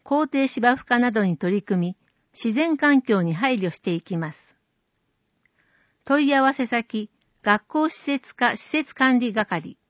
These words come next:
電話三六四七九一七三。二、災害時一時避難施設提供の覚書を締結。塩見一、二丁目町会と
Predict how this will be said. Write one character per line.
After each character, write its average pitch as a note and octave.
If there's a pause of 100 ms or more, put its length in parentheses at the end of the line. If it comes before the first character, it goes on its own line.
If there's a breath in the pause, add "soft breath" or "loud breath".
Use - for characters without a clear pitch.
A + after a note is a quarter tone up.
(840)
電 C4+
話 B3
三 D4
六 C#4+
四 G3+
七 F3
九 C#4+
一 C4
七 F3
三。 F3 (2750)
二、 A#3+ (540)
災 D4+
害 C#4+
時 F3
一 C4+
時 D4
避 C#4
難 C#4
施 -
設 C4+
提 G#3+
供 A3
の G3+
覚 A3+
書 G#3+
を G3+
締 F#3+
結。 F3+ (840)
塩 D#4
見 F#3
一、 C4+
二 C#4+
丁 C4+
目 B3+
町 B3+
会 E3+
と -